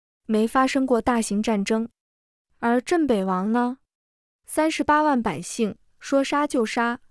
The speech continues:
说屠城就屠城。将来他要晋升一品，怎么办？其他人同样明白这个道理，所以大理寺丞才悲痛中发狠地说：“希望此战蛮族胜出。”镇北王面不改色，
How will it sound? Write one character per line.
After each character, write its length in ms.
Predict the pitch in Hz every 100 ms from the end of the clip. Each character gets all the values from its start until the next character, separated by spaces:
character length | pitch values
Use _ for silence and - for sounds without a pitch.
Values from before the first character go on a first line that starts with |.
| _
说 260 | - 269 269
屠 260 | - 220
城 340 | 254 226 202 220
就 140 | 254
屠 200 | - 202
城。 300 | 214 202 175 - _ _ _ _ _ -
将 220 | 294 294
来 240 | 240 233
他 180 | 254 277
要 80 | 262
晋 220 | - 285
升 240 | 277 320 330
一 80 |
品， 300 | 254 - 180 - _ _ _
怎 120 | -
么 80 | 202
办？ 260 | 254 240 233 _ _ _ _ _ -
其 180 | - 247
他 200 | 311 311
人 320 | 254 226 233
同 220 | - 220
样 160 | 262 254
明 200 | 202 190
白 160 | 208
这 120 | 208
个 80 | 208
道 200 | 208 185
理， 200 | 170 - - _ - -
所 160 | -
以 140 | 247 233
大 200 | 285 269
理 140 | 208
寺 160 | 196 254
丞 300 | - 202 220
才 160 | -
悲 200 | 214 254
痛 240 | 247 233 202
中 260 | 202 196 - _ _
发 220 | - 285 285
狠 140 | 202
地 100 | 175
说： 380 | - 196 202 - - _ -
“希 200 | - 262
望 140 | 233
此 180 | - -
战 200 | 226 202
蛮 240 | 185 180
族 180 | 220 196
胜 240 | - 214
出。” 300 | 208 - 247 - _ _ _ _ _ -
镇 160 | 320
北 140 | 269 208
王 240 | 196 202
面 200 | 262 285
不 80 | 254
改 200 | 214 165
色， 380 | - 254 226